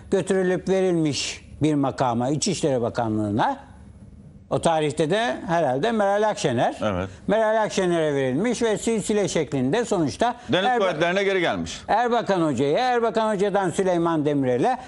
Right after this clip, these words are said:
Speaker 1: herhalde orada zincirin halkası Süleyman Demirel'de bozuluyor. Yani en sivil nokta, en üst nokta Süleyman Demirel. Onun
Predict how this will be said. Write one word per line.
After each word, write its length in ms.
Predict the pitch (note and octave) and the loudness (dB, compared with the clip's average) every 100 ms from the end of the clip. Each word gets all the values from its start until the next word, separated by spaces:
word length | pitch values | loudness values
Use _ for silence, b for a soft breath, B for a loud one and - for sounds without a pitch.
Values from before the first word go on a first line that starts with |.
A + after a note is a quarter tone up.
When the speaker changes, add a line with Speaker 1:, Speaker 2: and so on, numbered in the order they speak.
| B | B
Speaker 1:
herhalde 440 | A#3+ A3 F#3+ F3 | 0 2 2 2
orada 480 | F#3+ F3+ E3 F3+ D#3+ - | 0 0 2 0 0 -2
zincirin 500 | E3+ F#3 E3 F3+ E3 | 0 0 0 2 2
halkası 500 | F3 D#3+ E3+ - D#3+ | 0 0 -2 0 -2
Süleyman 520 | E3+ E3+ E3 E3 D3+ | 0 0 0 0 0
Demirel'de 580 | D3+ D3+ D3+ C#3+ C#3 C3 | 0 0 0 0 0 0
bozuluyor. 640 | E3 C3 F3 C#3+ B2+ A3 B3 B B | 0 0 0 0 2 0 -4 B B
Yani 300 | D3+ D#3 D#3 | 0 0 2
en 400 | E3 - G#3 G#3+ | 0 0 0 0
sivil 500 | F3 F#3 E3 F#3+ F#3+ | 0 0 0 0 0
nokta, 540 | E3 D#3+ - - A#3 C4 - - - - - | 0 -2 -4 -2 -2 -2 -10 -20 -20 -20 -4
en 220 | G#3+ A#3+ | 0 0
üst 340 | G#3 G3 - - | 0 -2 -2 -2
nokta 400 | D3+ - C4+ C4+ | -2 0 -2 -2
Süleyman 560 | A#3+ G#3+ G3+ G#3 G3 | 0 0 2 0 0
Demirel. 440 | F#3+ F3+ C#3 F#3+ C4 B B B | 0 0 2 0 -2 B B B
Onun 580 | E3+ G#3 C4+ G#3+ A#2 | 0 2 0 0 -2